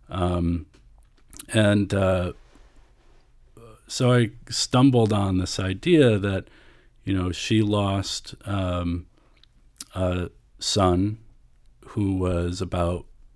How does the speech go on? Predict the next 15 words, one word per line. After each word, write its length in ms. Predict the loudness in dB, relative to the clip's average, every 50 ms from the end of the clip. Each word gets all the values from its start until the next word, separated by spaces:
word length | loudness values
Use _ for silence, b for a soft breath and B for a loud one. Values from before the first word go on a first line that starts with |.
| -12 -8
ten 220 | -4 -2 0 0
years 260 | 0 -2 -2 -4 -2
old. 400 | 0 0 0 0 -2 -8 -14 -20 -20 b b b b b b b b b b
And 180 | -4 -2 -2 -2
so 260 | 0 0 0 0 2 0
what 220 | 0 -2 -4 -4
she's 240 | -6 -6 -6 -6 -2
doing 380 | 2 4 4 6 6 4 2
is 120 | 0 -2 -4
she's 240 | -4 -4 -4 -4 -4
looking 480 | -2 -2 -2 -2 -2 -2 -2 0 -2 -2
for 520 | -4 -6 -6 -4 -4 -4 -4 -4 -6 -6 -6
other 380 | -4 -4 -2 -2 -2 -4 -4
ten-year-old 720 | -6 -8 -4 -2 0 2 2 0 0 -2 -4 -6 -8 -8 -8
boys, 580 | -6 -4 -4 -4 -4 -4 -6 -6 -8 -10 -14